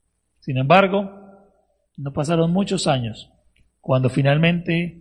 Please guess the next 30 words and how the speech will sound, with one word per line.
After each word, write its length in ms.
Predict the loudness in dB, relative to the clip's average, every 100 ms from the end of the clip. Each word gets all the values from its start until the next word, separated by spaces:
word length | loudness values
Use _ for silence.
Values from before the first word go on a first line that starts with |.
| -4
este 480 | 0 0 0 -8 -6
motivo 520 | -4 -4 -2 0 0
de 100 | 0
felicidad 920 | 0 -2 -2 -2 2 4 4 0 -10 -10
en 180 | -6 -4
el 100 | -2
hogar 380 | 2 4 4 2
de 140 | -2
esta 180 | -2 -4
familia 580 | -4 -2 0 0 -2 -6 -20 _ -20 -4
ahora 340 | 2 4 4 0
se 140 | -4
convertía 520 | -4 -4 -4 -2 -2
en 120 | -2
un 80 | -4
motivo 360 | -8 -6 -4 -2
de 80 | -4
tristeza 640 | -8 -10 -4 -2 -2 -6
y 80 | -6
de 80 | -6
dolor. 420 | -6 -8 -10 -16 _ _ _ _ _ _ _ _ -16
Este 200 | -2 4
niño, 480 | 6 6 4 2 -12 -20 -20
de 300 | -16 -6 -2
manera 320 | 0 4 4
extraña, 460 | 4 0 0 2 2
había 160 | 0 -2
adquirido 380 | -2 -2 0
una 80 | -2
enfermedad 800 | -4 -2 -4 -2 -2 -4 -8